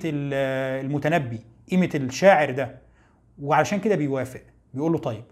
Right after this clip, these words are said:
عايز تقعد، اقعد". ولأول مرة المتنبي بيقعد ويقول القصيدة بتاعته، بيكون هو وسيف الدولة قاعدين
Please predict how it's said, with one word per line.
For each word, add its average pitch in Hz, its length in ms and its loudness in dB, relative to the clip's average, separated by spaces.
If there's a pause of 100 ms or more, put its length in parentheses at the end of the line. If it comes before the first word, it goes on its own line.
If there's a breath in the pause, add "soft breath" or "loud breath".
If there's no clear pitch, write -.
(280)
عايز 147 280 -4
تقعد، 175 320 2
اقعد". 98 320 -8 (680 soft breath)
ولأول 147 480 4
مرة 247 440 4 (240 loud breath)
المتنبي 165 720 -4
بيقعد 170 640 0 (240)
ويقول 160 360 -2
القصيدة 180 440 -4
بتاعته، 104 380 -8 (460)
بيكون 131 260 -4
هو 180 280 2
وسيف 202 300 -4
الدولة 202 340 4
قاعدين 131 460 -4